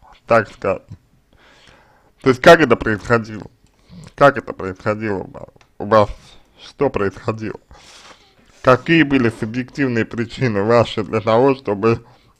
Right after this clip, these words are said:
а, появился, ну, появился мужчина, да, другой? Отношения были просто, были без особых чувств,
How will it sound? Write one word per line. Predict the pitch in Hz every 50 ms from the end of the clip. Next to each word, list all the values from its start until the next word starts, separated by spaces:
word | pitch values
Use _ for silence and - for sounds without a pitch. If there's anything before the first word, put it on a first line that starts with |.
| _ -
а, | 95 101 101 98 95
появился, | - - 117 113 117 123 127 117 - - 113 104 - - _ _ _
ну, | - - - 143 113 104 104 107
появился | - 123 127 131 127 113 - - 113
мужчина, | 113 117 113 - - - 117 98 73 87
да, | 107 113 135 143 139 - -
другой? | 113 117 110 107 98 78 - - _ _ _ _ - _ _ _ _ _ _ _ _ _ _ _ _ _ _ _ _ _ _ _ _ _ _ _
Отношения | - - 139 - 165 170 160 214 - - - 202 214 196 185 175 160 160 156 147 143 143 139 131 131 131 127 123
были | 123 131 143 143 143 131 143 143
просто, | 135 135 143 135 127 120 120 127 131
были | 131 139 139 131 131 135
без | 131 139 139 147
особых | 143 - - 147 120 117 110 -
чувств, | - - 175 180 180 160 - -